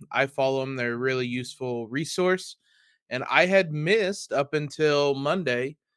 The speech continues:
uh, that they produce c-, lineup data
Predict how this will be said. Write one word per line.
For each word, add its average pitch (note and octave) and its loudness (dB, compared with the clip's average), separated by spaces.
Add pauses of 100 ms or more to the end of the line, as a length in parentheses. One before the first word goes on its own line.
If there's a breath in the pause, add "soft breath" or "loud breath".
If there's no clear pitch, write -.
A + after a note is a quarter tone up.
(240)
uh, B2+ -2
that C3+ 2
they D3+ 2
produce D3+ -4
c-, - -12
lineup D3+ 0
data A2+ -4